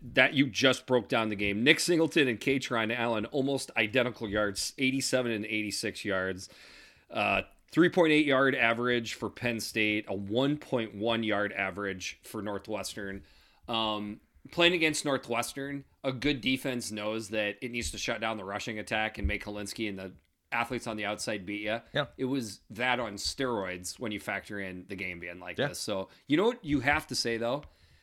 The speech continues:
Speaker 1: Shout out to Penn State for having developed their O-line and recruit at the running back spot.
Speaker 2: Absolutely.
Speaker 1: Because teams of Penn State past, maybe, like, just as recently as last year,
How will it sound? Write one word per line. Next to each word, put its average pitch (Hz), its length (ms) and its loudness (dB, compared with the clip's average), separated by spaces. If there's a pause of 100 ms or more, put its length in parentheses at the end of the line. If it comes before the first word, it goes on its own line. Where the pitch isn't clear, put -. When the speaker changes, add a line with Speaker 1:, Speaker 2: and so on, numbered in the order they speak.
(380)
Speaker 1:
Shout 233 380 4
out 415 160 0
to 196 80 -2
Penn 165 240 0
State 101 400 -4 (280)
for 135 220 -4
having 127 540 0 (720)
developed 123 760 0 (220)
their 135 260 -2
O-line 127 540 0
and 113 140 -4
recruit 131 440 2
at 165 120 0
the 202 60 0
running 254 280 0
back 143 240 2
spot. 127 140 8
Speaker 2:
Absolutely. 107 440 6
Speaker 1:
Because 180 640 0 (920)
teams 247 400 2 (340)
of 175 160 2 (260)
Penn 208 200 4
State 190 380 2
past, 127 560 -2 (420)
maybe, 135 240 4
like, 127 280 0
just 131 200 -6
as 117 120 -4
recently 120 400 -2
as 95 120 -8
last 117 380 -2
year, 113 300 -4